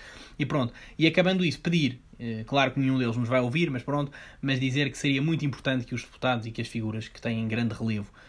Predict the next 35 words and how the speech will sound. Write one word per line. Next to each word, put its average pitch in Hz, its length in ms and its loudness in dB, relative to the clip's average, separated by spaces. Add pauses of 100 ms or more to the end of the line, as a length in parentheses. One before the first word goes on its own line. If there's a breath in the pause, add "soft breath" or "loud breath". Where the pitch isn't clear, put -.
(260 soft breath)
na 120 120 -2
sociedade 113 280 -2
portuguesa 110 300 -4
e 104 40 -4
que - 60 -18
falam 110 320 0
em - 20 -2
nome 110 160 -2
do 107 60 -8
C 123 160 -4
D 113 80 -2
S 117 240 -4 (480 soft breath)
não, 127 420 0
não 131 400 0
continuassem 123 560 -2
com 120 140 -2
esta 117 180 -4
postura 117 340 -2
agressiva, 110 600 -2 (360 soft breath)
eh, 107 600 -6
face 120 240 0
à 107 40 -2
su-, - 160 -12
à 110 120 0
liderança 110 360 -2
do 107 80 -8
partido 120 400 -4 (400 soft breath)
e, 110 560 -4
e 120 40 2
assumissem 117 380 -2
uma 113 120 2
postura 110 360 -4
de, 110 280 -8
de 104 100 -18
coerência 123 680 -2